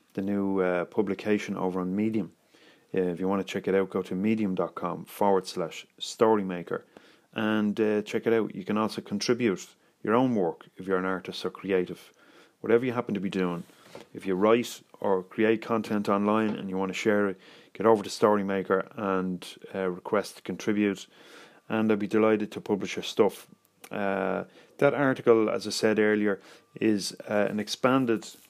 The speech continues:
version of an article I wrote, uh, for Sunday Letters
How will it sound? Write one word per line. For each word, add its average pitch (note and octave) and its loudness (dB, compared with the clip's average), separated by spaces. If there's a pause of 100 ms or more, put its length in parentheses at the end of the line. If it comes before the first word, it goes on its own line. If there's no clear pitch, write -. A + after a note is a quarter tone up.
(540)
version A2 4
of G2 -12
an G#2+ -4
article G#2 -2
I - -4
wrote, G2 0 (580)
uh, G#2+ -2
for - -8
Sunday G2 0
Letters F#2+ -4